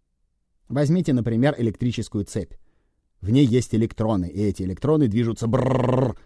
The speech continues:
Они представляют собой поток частиц. Они там несутся, как угорелые.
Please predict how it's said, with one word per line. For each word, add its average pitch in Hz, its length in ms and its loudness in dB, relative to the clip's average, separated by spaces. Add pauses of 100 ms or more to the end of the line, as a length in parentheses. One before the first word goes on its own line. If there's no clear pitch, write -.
(380)
Они 107 220 -2
представляют 101 540 -4
собой 104 200 -4
поток 92 280 -6
частиц. - 460 -2 (680)
Они 185 180 0
там 190 160 2
несутся, 190 340 0
как 180 160 -4
угорелые. 180 600 2